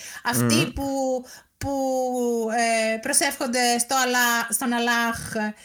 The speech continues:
Speaker 1: ε, και είναι, έχουν πι-, πιο σκούρο δέρμ-, δέρμα, τους δίνουμε μια και πέφτουν στη θάλασσα και πνίγονται.
Speaker 2: Μμμ. Έναν κουβά
Speaker 1: Εσύ.
Speaker 2: σκατά κερασμένο στην κυραφρούλα.
Speaker 1: Πραγματικά. Αχ, τι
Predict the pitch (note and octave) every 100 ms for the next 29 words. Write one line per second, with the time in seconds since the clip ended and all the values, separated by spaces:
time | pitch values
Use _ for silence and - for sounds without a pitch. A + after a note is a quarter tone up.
0 | - - A3+ A3+ A3 G#3+ G#3 G3+ G3+ G#3
1 | C#4 C4 C4+ B3+ A#3 A3+ A3 A3+ B3+ B3+
2 | A#3 A3+ A3 - D4+ B3 - C#4 A#3+ B3+
3 | B3 A#3 A#3 A3 A3 G#3+ C4 B3+ A#3+ A3+
4 | A#3+ B3+ A#3+ A#3+ A#3+ A#3+ A#3+ G#3+ A3 G#3+
5 | _ _ A#3+ A#3+ A#3 - B3 A#3+ A#3 A3
6 | A3 G#3+ F#3+ D#3+ E3 - _ _ _ -
7 | A2+ G#2+ A#2+ D#3 F3 _ _ - - _
8 | _ - C3+ D#3+ D3 D#3 E3+ A3 D3+ C#3+
9 | D#3 D3+ C#3 C3 C3+ C#3+ C#3+ C3+ B2 A#2
10 | A2 G#2+ G#2+ - A#2+ A2 A#2 G#2 G#2 G#2
11 | A#2+ C3 D#3+ F#3 B3 A#3+ - _ _ _
12 | _ _ _ _ _ _ _ _ _ -
13 | D4+ G#4+ -